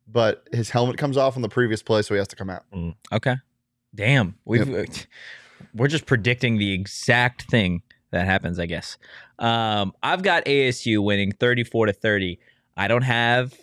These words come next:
Speaker 3: any, like, I didn't dream about it this week. I don't have any, like, prediction as to the final, like, play or drive.
Speaker 1: Well, you gotta come up with them now.
Speaker 3: Um,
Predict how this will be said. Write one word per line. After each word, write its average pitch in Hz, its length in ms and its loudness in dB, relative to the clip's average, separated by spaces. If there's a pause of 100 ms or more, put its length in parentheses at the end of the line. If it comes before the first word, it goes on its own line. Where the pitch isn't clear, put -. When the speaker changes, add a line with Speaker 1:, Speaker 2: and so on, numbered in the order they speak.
(360)
Speaker 3:
any, 131 640 0
like, 104 460 0
I 101 100 0
didn't 117 200 2
dream 127 240 2
about 123 260 2
it 127 120 0
this 123 200 -4
week. 131 400 2
I 107 60 6
don't 110 160 2
have 117 180 2
any, 110 300 -2
like, 101 260 -2
prediction 113 360 -2
as 104 140 0
to 104 100 -6
the 95 100 -6
final, 117 560 0
like, 101 200 0 (140)
play 123 460 0
or 113 80 4
drive. 107 480 2
Speaker 1:
Well, 220 100 2
you 107 80 2
gotta 101 160 4
come 110 160 0
up 113 80 0
with 104 80 -8
them 98 120 -4
now. 107 200 -2
Speaker 3:
Um, 101 560 -2